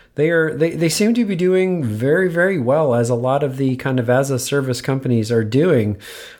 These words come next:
Uh, seventy-four percent growth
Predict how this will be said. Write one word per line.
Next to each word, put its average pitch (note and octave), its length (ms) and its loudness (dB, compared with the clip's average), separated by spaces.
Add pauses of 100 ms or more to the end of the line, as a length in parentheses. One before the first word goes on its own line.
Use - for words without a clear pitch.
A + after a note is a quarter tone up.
(120)
Uh, B2 280 -2
seventy-four F#3+ 1300 2
percent F3+ 580 0
growth D3+ 600 2